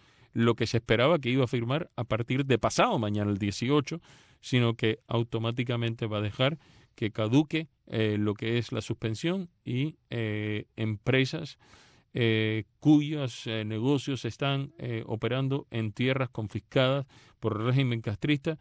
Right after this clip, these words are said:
serán demandadas por cubanos americanos que viven en los Estados Unidos.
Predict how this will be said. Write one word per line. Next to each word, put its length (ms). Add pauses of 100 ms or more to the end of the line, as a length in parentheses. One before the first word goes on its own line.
(300)
serán 440
demandadas 500
por 240
cubanos 380
americanos 580
que 140
viven 260
en 80
los 140
Estados 320
Unidos. 360